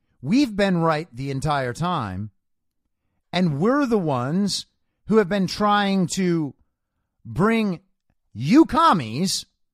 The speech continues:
to the point where you can understand what will happen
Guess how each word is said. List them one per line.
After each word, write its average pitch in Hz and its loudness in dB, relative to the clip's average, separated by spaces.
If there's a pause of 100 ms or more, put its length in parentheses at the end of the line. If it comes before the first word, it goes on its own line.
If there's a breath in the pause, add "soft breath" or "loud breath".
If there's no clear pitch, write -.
(1300)
to 233 0
the 220 2
point 226 -2
where 185 0
you 170 2
can 208 -4
understand 185 -2 (280 soft breath)
what 165 0
will 143 -2
happen 120 -4